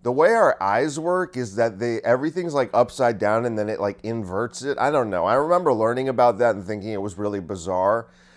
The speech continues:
but that's actually true. Like, according to bi-, bio-, like, the, the, uh, anatomy of the eye. I mean, again, I don't,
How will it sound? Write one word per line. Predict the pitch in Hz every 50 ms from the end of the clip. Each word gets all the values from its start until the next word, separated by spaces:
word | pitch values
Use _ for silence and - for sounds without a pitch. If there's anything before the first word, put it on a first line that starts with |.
| _ _ _ _ _ _ -
but | 135 131 110
that's | - 233 226 240 240 254
actually | 247 240 233 233 - 202 202 190 175 156 139
true. | - - - - 147 156 160 160 156 139 123 113 110 107 107 113 - _ _ _ _ _ _ _ _ -
Like, | - 117 123 120 120 -
according | - 120 117 - 131 139 147 151 151 147 139
to | - - 139 127
bi-, | 104 90 120 113 113 110 113 117 110 - -
bio-, | 104 95 107 107 107 104 107 101 95
like, | 107 104 95 82
the, | 110 104 101 87 76 - -
the, | 85 104 104 98 95 92
uh, | 92 90 85 - 90
anatomy | 101 101 101 98 98 101 104 104 113 113 110 110 110 107
of | 95 95 82
the | 90 90
eye. | 69 - 85 90 92 101 110 -
I | 76 107 123
mean, | 127 131 131 -
again, | - 123 117 135 135 104 85 -
I | 101 107
don't, | 92 87 117 117 123 120 104